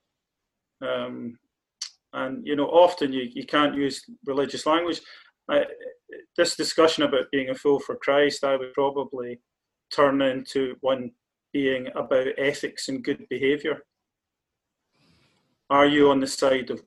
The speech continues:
goodness? Do you oppose, um, racism, discrimination, gender discrimination? Will you stand up for the,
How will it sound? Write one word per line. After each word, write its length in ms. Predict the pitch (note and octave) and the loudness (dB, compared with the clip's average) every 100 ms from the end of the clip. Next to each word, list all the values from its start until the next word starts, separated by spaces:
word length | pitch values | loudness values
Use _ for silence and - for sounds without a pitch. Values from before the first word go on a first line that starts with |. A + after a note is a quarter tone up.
| - | -2
goodness? 600 | C#3 - G2 - - - _ _ _ _ _ _ _ _ _ _ _ _ - - | -2 -2 -8 -10 -18 -20 _ _ _ _ _ _ _ _ _ _ _ _ -18 -4
Do 120 | D3 | 0
you 200 | C#3+ C#3+ | 4 2
oppose, 720 | C3+ - C#3 C#3 A#2+ - - _ _ _ - | 2 2 2 2 -2 -10 -16 _ _ _ -6
um, 420 | B2+ A#2+ A#2 A#3 - _ _ _ _ _ _ | -2 -2 -4 -8 -16 _ _ _ _ _ _
racism, 720 | A#2+ C3+ C#3+ - C#3 - B2+ A#2+ - | -2 4 4 4 -2 -2 -8 -10 -12
discrimination, 960 | C3+ - C#3+ C3+ C3 C3 C3 C3+ B2 A#2+ | -10 -4 -2 0 -2 -4 -4 -8 -10 -4
gender 380 | C3 C3+ C#3 | -2 0 -2
discrimination? 920 | C3+ C3 - C3+ C3 B2+ B2 - B2 - _ _ _ _ - | -4 -8 -8 -8 -8 -10 -12 -12 -14 -18 _ _ _ _ 2
Will 200 | C#3 D3+ | 4 4
you 100 | C#3+ | 2
stand 400 | - D3 C#3 C3+ | 0 2 2 2
up 200 | B2+ - | 0 -2
for 200 | - C3 | -8 -6
the, 260 | C3+ B2+ | -4 -4